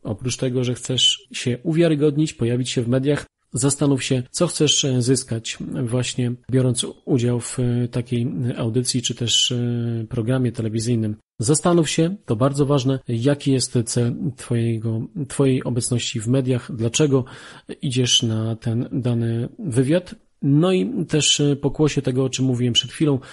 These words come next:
przygotuj taki najważniejszy wątek, temat, zagadnienie i postaraj się ten wątek, temat, zagadnienie przedstawić na początku rozmowy. Zatem punkt czwarty, krok czwarty, poznaj swoje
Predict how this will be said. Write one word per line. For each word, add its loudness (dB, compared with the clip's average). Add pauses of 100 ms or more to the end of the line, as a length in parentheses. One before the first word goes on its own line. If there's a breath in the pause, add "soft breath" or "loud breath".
(180 loud breath)
przygotuj 4
taki 2
najważniejszy 2
wątek, -2 (100)
temat, 0 (120)
zagadnienie 2
i 2
postaraj 2
się 0
ten 2
wątek, 0
temat, 0
zagadnienie 0
przedstawić -4
na -2
początku -4
rozmowy. 0
Zatem -2
punkt -2
czwarty, 0
krok -2
czwarty, 0
poznaj 4
swoje -2